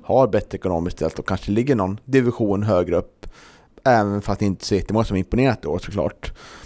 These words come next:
Men du sitter i en ganska knepig situation när det är många ute i kontrakt, tror jag. Och, eh, ja, det blir väl liksom en fråga, liksom, hur, hur pass redo är vi nu, eh, eh, för att ta ytterligare steg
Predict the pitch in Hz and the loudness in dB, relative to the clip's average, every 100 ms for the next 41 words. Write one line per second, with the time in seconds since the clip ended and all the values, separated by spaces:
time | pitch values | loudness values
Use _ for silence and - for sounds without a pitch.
0 | - _ - 104 107 110 110 127 123 - | -20 _ -10 -2 0 2 2 0 -2 -2
1 | 110 104 98 101 95 - 95 - 104 101 | 0 0 0 0 0 -2 -4 -2 0 0
2 | 92 127 113 - - 104 - - 147 92 | 0 -2 -2 -8 -12 -8 -6 0 0 0
3 | 95 110 _ - 98 101 95 107 101 107 | -4 -10 _ -4 0 0 2 0 -2 -4
4 | 98 117 101 - - - - 107 95 - | -4 -4 -6 -14 -20 -10 0 2 2 0
5 | - - - - - - - 110 107 - | -10 -20 -20 -20 -20 -20 -6 0 0 -2
6 | _ - 110 107 104 101 98 - _ _ | _ 0 2 4 4 2 -2 -14 _ _
7 | _ _ _ _ _ _ _ 113 123 110 | _ _ _ _ _ _ _ -2 2 4
8 | 117 120 120 131 139 127 113 113 107 - | 6 4 4 4 4 4 2 -2 -2 2
9 | 107 98 98 101 92 104 101 95 98 - | 2 2 0 -2 -2 0 0 -2 -4 -14
10 | _ - - - _ - - 98 - 101 | _ -20 -20 -20 _ -12 -4 -4 -2 0
11 | 101 107 110 95 92 90 95 - _ _ | 0 2 2 0 -2 -2 -4 -10 _ _
12 | - 123 98 98 98 95 110 _ - - | -16 -10 -8 -8 -8 -12 -16 _ -20 -20
13 | - - - _ _ _ _ - 101 92 | -20 -20 -20 _ _ _ _ -14 -12 -10
14 | 92 - - 98 - 110 95 95 - 117 | -10 -12 -6 -8 -2 0 0 -2 -2 -2
15 | 90 - 85 73 | -2 -4 -6 -6